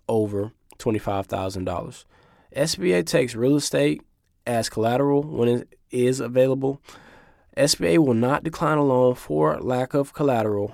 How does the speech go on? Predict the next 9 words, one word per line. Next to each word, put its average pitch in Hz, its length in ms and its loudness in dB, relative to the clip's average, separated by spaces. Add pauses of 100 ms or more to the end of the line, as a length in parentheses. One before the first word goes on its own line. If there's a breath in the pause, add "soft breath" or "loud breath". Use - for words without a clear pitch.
(140)
but 147 400 4
it 127 80 -2
requires 127 880 2 (160)
you 127 160 -4
to 117 80 -2
pledge 123 460 4
what 117 280 -4
is 110 200 -2
available. 98 480 -8